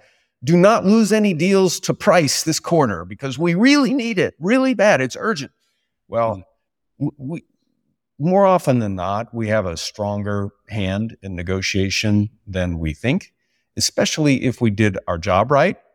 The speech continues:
Speaker 1: if we believe in our process, if we have the courage of conviction, if we, you know, have done the right things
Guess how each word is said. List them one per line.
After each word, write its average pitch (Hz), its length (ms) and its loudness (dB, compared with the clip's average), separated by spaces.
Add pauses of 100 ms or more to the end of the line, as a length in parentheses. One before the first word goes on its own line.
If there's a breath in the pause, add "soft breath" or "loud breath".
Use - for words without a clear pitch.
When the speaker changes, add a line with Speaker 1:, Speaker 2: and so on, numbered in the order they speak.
(100)
Speaker 1:
if 110 160 -8
we 101 140 0
believe 95 420 0
in 135 80 4
our 131 120 2
process, 107 580 0
if - 100 -14
we 78 100 -8
have 98 200 0
the 120 80 -2
courage 123 320 0
of 120 100 -4
conviction, 104 640 -2 (480)
if 98 260 -6
we, 92 460 -2
you 98 140 -8
know, 87 100 -4
have 92 180 -10
done 113 200 4
the 120 80 4
right 117 320 0
things 120 420 0